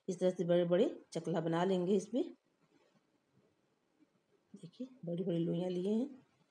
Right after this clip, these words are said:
आप लोग इसे भी बड़ा ले सकते हैं और एक ही, मतलब ये दो बार में ही बन जाएगा।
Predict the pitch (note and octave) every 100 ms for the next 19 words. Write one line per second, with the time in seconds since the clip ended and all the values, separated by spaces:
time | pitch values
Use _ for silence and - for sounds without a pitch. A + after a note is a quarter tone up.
0 | _ _ - D#3+ F#3+ F3 E3+ A#3 G#3+ G#3
1 | G3+ G3 G3+ G3 G3+ G#3+ C4 F#3 E3+ E3+
2 | E3+ F3+ - _ _ _ F3+ E3 E3+ E3+
3 | E3 F3+ F3 E3+ F3 F3 E3+ D#3+ D#3+ D#3
4 | D#3 G#3